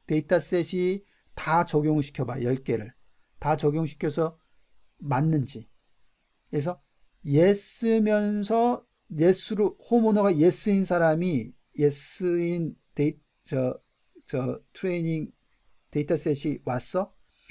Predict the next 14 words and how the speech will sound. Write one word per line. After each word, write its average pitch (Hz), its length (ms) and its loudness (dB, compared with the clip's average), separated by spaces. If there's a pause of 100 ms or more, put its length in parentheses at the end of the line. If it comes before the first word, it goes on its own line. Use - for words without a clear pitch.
그리고 190 500 0
걔는 170 400 2
디폴티드는 175 1400 -2 (220)
no야, 190 540 6 (240)
디폴티드는 190 800 -2
no야 180 380 2
라고 147 240 2
했을 151 280 -4
때 131 320 0 (600)
맞는 196 540 4
애가 180 240 2 (160)
세 - 220 -4
개죠. 127 240 -4 (1700)
그죠? 180 260 -8